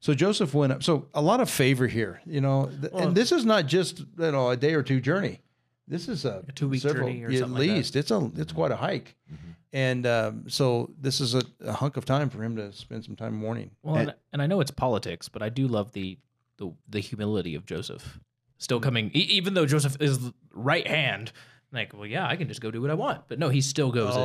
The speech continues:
Speaker 2: he
Speaker 1: Oh.
Speaker 2: says, and he's like, like, "If I found favor, like,
Speaker 1: Yeah,
Speaker 2: yeah, like,
Speaker 1: that's
Speaker 2: like,
Speaker 1: good.
Speaker 2: you just provided my family for thirty years, like, all
Speaker 1: Yeah.
Speaker 2: of this stuff. But if I've still, if I'm still in favor, may I ask you this, this next
Speaker 1: Yeah,
Speaker 2: thing?"
Speaker 1: that's good. That's
Speaker 3: Mm-hmm.
Speaker 1: good. It's very,
Speaker 3: And
Speaker 1: yeah, go ahead.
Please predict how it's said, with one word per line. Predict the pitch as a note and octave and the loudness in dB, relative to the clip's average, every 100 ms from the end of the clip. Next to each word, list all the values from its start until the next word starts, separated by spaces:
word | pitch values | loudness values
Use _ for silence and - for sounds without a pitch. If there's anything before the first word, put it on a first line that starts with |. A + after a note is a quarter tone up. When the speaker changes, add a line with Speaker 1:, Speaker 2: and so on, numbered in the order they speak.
| C3 | 2
Speaker 2:
he | C3 | 4
Speaker 1:
Oh. | B2+ A#2+ | 4 2
Speaker 2:
says, | A#2+ A2 - | 2 0 -2
and | C3+ | -4
he's | A#2+ G#2+ | -2 -2
like, | G2+ - - - - - | -4 -6 -18 -20 -20 -10
like, | A2+ - | -6 0
"If | E3 D#3+ | 2 4
I | C#3+ | 2
found | C3+ C#3+ B2 | 2 0 2
favor, | B2+ A#2 A#2+ | 0 2 0
like, | A2+ G#2+ | 2 0
Speaker 1:
Yeah, | B2+ D#3 | 0 0
Speaker 2:
yeah, | C#3 - | 0 -2
like, | A2+ - - | -6 -8 -12
Speaker 1:
that's | C#3+ | -12
Speaker 2:
like, | - | -6
Speaker 1:
good. | E3 D#3+ | -2 2
Speaker 2:
you | F#3 | 2
just | F3 - | 2 0
provided | - B2+ A2+ B2 A#2+ | -2 0 0 0 -2
my | G#2+ | -4
family | A#2+ A2 G2+ | -4 -4 -4
for | G#2+ | -4
thirty | - B2 A2 | -2 0 0
years, | G2 G2+ G2+ - - - | 0 -2 -4 -6 -14 -14
like, | - - - - | -18 -20 -20 -8
all | A#2+ | -4
Speaker 1:
Yeah. | G#2+ | -4
Speaker 2:
of | G2+ | -6
this | G2+ | -8
stuff. | - A#2 - - - _ - _ | -6 -6 -8 -12 -20 _ -20 _
But | A#2 | -6
if | G#2 | -2
I've | A2 - | -2 -2
still, | - G#2 | -2 0
if | G#2+ A#2 | 0 0
I'm | A#2 G#2 | -2 -2
still | - D3+ B2+ | -6 -4 -4
in | A2 | -2
favor, | A2 G2+ | -4 -2
may | G2 G2 F#2+ | -2 -2 -2
I | |
ask | - G2+ - | -4 -6 -4
you | G#2+ | -4
this, | G2 G2 - | -2 -4 -6
this | G2 G#2 - | -8 -8 -4
next | G2+ - G3 | -4 -2 -4
Speaker 1:
Yeah, | |
Speaker 2:
thing?" | C#3+ G#2+ D3 | 0 0 0
Speaker 1:
that's | G2+ | 0
good. | D#3+ D#3 F#2+ - _ _ | 0 0 -2 -10 _ _
That's | - - | -4 -2
Speaker 3:
Mm-hmm. | F2 | 0
Speaker 1:
good. | C#3 A2 | -2 -2
It's | A2+ | -2
very, | C3+ C3+ A2 | 2 4 4
Speaker 3:
And | G2+ - - - G2 | 2 -2 -8 -10 -2
Speaker 1:
yeah, | C3 B2 | 0 2
go | |
ahead. | B2 C3 | 2 0